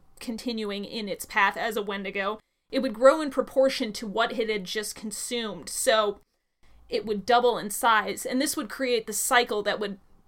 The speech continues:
cause the Wendigo to never be full, that created its ravenous spirit. As it grew, it could never fill itself up enough, and when it tried, it continued to grow, increasing that insatiable hunger and causing starvation.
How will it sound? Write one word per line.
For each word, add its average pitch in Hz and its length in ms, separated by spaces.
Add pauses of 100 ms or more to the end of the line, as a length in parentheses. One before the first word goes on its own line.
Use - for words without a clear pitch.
(120)
cause 247 380
the 226 100
Wendigo 214 420
to 214 140
never 208 340
be 190 140
full, 190 500
that 143 140
created 247 500
its - 160
ravenous 202 460
spirit. 240 560 (540)
As 226 160
it 208 160
grew, 214 460
it 202 100
could 202 160
never 233 260
fill 214 280
itself - 420
up 208 160
enough, 170 400
and 220 160
when 214 160
it - 100
tried, 196 640
it 226 160
continued 226 520
to 226 60
grow, 202 500 (180)
increasing 208 560
that 185 180
insatiable - 640
hunger 190 480 (480)
and 208 160
causing 185 440
starvation. 220 720